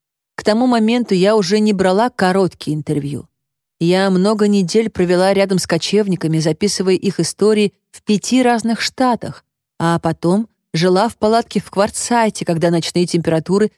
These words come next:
стремились к нулю во время зимних посиделок. Но я все еще не видела ситуацию настолько глубоко,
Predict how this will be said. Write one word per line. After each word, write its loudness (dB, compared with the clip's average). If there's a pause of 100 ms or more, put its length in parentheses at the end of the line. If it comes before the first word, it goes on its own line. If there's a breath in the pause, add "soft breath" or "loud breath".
(120)
стремились 0
к -12
нулю 2 (160)
во 0
время 2
зимних -2
посиделок. -4 (760)
Но 0
я 2
все -4
еще -4
не 0
видела -2
ситуацию -4
настолько -4
глубоко, -4